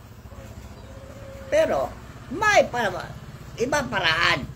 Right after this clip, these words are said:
Kagaya ni Haring Solomon. Maraming asawa.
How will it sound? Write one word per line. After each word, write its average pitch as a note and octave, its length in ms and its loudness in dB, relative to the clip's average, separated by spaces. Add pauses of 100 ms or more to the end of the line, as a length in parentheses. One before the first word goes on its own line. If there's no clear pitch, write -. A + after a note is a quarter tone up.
(140)
Kagaya D#3+ 500 0
ni F3 80 -2
Haring D3+ 400 -2
Solomon. F3+ 600 4 (840)
Maraming G#3 560 4
asawa. F#3 640 2